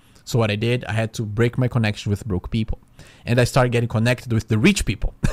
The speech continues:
<laughs> with the people that actually had the success financially that I wanted to have.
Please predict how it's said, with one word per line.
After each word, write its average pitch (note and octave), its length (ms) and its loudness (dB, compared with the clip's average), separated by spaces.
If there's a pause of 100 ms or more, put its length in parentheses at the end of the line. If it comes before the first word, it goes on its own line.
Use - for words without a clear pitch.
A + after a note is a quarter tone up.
(100)
<laughs> - 260 -16
with B2+ 180 4
the C3 120 6
people C3+ 400 2
that A2+ 100 2
actually A#2+ 380 -2
had A#2+ 200 0
the A2+ 60 -2
success A#2 520 0
financially A2+ 500 0
that G2+ 160 -2
I C3 140 6
wanted A#2+ 240 4
to A2+ 80 0
have. F2+ 360 -4